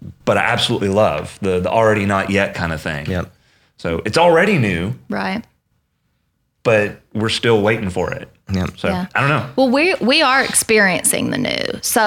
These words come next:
Speaker 1: Mm-hmm.
Speaker 3: and this, I don't know, this might be a good place to kind of land the plane here, but when we think, like, how is the resurrection? How does that affect me daily?
Speaker 1: Mm-hmm.
Speaker 3: Like, do,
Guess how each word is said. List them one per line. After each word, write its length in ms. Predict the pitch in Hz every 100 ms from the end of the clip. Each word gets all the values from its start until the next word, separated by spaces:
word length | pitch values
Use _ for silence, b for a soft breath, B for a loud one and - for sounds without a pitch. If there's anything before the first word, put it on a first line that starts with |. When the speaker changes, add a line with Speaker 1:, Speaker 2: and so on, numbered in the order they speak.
| 196
Speaker 1:
Mm-hmm. 80 | -
Speaker 3:
and 120 | 226
this, 320 | 247 254 - - _ _
I 60 | 220
don't 120 | 220
know, 160 | 185 170
this 160 | 185 220
might 220 | 240 190
be 80 | 190
a 40 |
good 300 | 175 180 170 -
place 340 | - 202 185 -
to 100 | 175
kind 240 | - 175
of 120 | 170
land 300 | 170 180 170
the 60 | 160
plane 380 | - 170 170 165
here, 260 | 160 151
but 140 | 151 -
when 100 | 175
we 120 | 170
think, 380 | 170 180 180 170
like, 400 | 160 147 - - b b b b b b b b b - _ _
how 260 | - 254 269
is 160 | 240
the 100 | 208
resurrection? 1000 | 196 196 185 170 165 165 - 123 127 185 -
How 180 | 214
does 140 | 214 196
that 140 | 185
affect 440 | 180 - 160 160 170
me 260 | 160 139
daily? 560 | 139 120 135 117 69 58 87
Speaker 1:
Mm-hmm. 120 | 87 - _ _ _ _ _
Speaker 3:
Like, 200 | 196 - _ _ _ - 185
do, 160 | 226